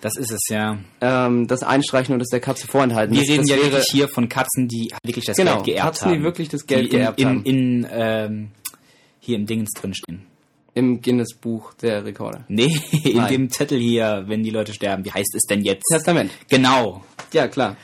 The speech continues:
Speaker 2: Ähm, seine Familie hat der Typ übrigens komplett ignoriert.
Speaker 1: Schön.
Speaker 2: Das war, ähm, mal gucken, ob ich den Namen habe, Ben Rea oder Ray oder keine Ahnung, R E A geschrieben.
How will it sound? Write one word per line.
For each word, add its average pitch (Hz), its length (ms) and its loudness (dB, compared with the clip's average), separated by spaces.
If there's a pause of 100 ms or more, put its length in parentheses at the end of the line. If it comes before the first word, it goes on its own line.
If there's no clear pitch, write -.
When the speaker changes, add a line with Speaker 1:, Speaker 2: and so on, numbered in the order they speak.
(400)
Speaker 2:
Ähm, 139 280 4
seine 139 220 4
Familie 156 420 2
hat 139 80 0
der 143 120 0
Typ 156 200 -4
übrigens 131 400 -2
komplett - 340 -4
ignoriert. 101 520 -4 (380)
Speaker 1:
Schön. 247 360 -2 (220)
Speaker 2:
Das 127 200 -8
war, 139 320 0
ähm, 131 200 0
mal 131 100 -2
gucken, 175 260 -6
ob 131 100 -10
ich 147 100 -10
den 123 120 -2
Namen 139 240 0
habe, 127 260 -2
Ben 143 760 0
Rea 110 720 0
oder 107 200 -6
Ray 104 400 0
oder 98 200 -6
keine 113 220 -2
Ahnung, 107 220 -2
R 104 220 2
E 101 120 2
A 95 140 -2
geschrieben. 101 480 -6